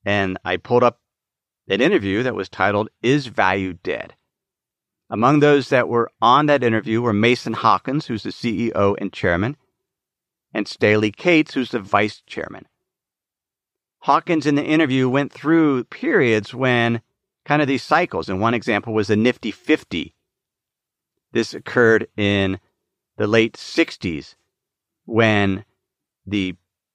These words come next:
biggest big cap names got very pricey and were leading the market.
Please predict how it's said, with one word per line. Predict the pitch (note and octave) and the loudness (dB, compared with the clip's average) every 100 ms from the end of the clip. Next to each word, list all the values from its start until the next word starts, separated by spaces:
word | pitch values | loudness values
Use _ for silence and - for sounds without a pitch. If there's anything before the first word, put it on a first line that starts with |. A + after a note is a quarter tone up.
| _ | _
biggest | - E3+ D#3+ C#3+ - G2+ | 2 2 2 0 -6 -2
big | C3 A#2+ | -2 -2
cap | A#2+ F#2 - | -2 -2 -4
names | E2 C2+ C#2 - - _ _ _ _ - | -8 -8 -12 -20 -20 _ _ _ _ -4
got | A2+ A2 | -4 -4
very | G2 D3 F3+ | 0 2 2
pricey | - F#2 D#2 - G2 | 0 -2 -2 -4 -8
and | F#2 G2 | -6 -6
were | |
leading | F#2 A2 G#2+ | -2 0 0
the | F#2+ | -2
market. | E2+ D2 - - | -4 -6 -8 -18